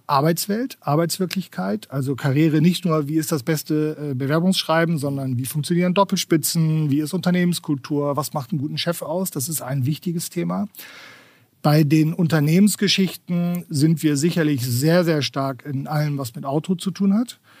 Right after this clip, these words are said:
und Mobilität. Ähm, das ist eine, äh, eine Stärke, die wir haben. Äh, auch, äh, Einzelhandel ist ein großes Thema für uns und natürlich Start-ups. Äh, wir sind, haben im Laufe des vergangenen Jahres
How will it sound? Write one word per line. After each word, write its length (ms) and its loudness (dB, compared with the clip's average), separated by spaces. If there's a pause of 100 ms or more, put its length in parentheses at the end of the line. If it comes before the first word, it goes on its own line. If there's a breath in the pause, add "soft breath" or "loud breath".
(260 soft breath)
und 280 0
Mobilität. 800 2 (500 loud breath)
Ähm, 720 -4
das 180 -4
ist 160 -2
eine, 500 -4
äh, 220 -8
eine 240 -4
Stärke, 400 0
die 140 2
wir 120 0
haben. 560 2
Äh, 220 -8
auch, 320 -2
äh, 160 -4
Einzelhandel 880 0
ist 240 -6
ein 180 0
großes 440 -4
Thema 540 -2
für 200 -2
uns 420 4
und 120 -6
natürlich 420 -2
Start-ups. 960 0
Äh, 480 -2
wir 460 -4
sind, 400 -4
haben 180 -2
im 120 -6
Laufe 280 -2
des 160 -6
vergangenen 460 -4
Jahres 480 -4